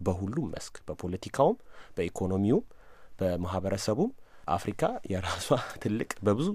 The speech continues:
ነገሮች ላይ ሚዛን የምትደፋ አህጉር ትሆናለች የሚለው ነው መሰረታዊ ጽንሰ ሀሳብ ለዚህ ፕሮግራም ሁሉም ሰው እያስተጋባ ያለውና ቅድምም ጠይቀ ነበር ስለ አፍሪካ ወደፊት ምን ታስባላችሁ ያልከውና የኔ ብቻ አይደለም፣ ሁሉም እዚህ ፕሮግራም ላይ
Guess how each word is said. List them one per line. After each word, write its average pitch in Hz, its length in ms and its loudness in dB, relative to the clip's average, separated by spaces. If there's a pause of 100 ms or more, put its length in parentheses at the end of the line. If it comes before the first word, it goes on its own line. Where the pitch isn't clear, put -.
(220)
ነገሮች 95 320 0
ላይ 170 100 2
ሚዛን 101 340 6
የምትደፋ 87 440 -2
አህጉር 104 340 4
ትሆናለች 92 400 0
የሚለው 104 360 6
ነው 87 120 2
መሰረታዊ 110 680 4
ጽንሰ 101 300 0
ሀሳብ 92 300 0
ለዚህ 95 240 2
ፕሮግራም 95 340 2
ሁሉም 143 240 8
ሰው 165 180 6
እያስተጋባ 98 600 4
ያለውና 90 360 2
ቅድምም 95 400 0
ጠይቀ 92 380 0
ነበር 85 240 0 (220)
ስለ - 180 -2
አፍሪካ 95 360 0
ወደፊት 92 380 -2
ምን 87 140 -2
ታስባላችሁ 87 680 -2
ያልከውና 113 380 4 (380)
የኔ 98 180 4
ብቻ 95 220 -2
አይደለም፣ 104 340 2 (100)
ሁሉም 101 500 2
እዚህ 98 260 0
ፕሮግራም 92 420 2
ላይ 85 160 0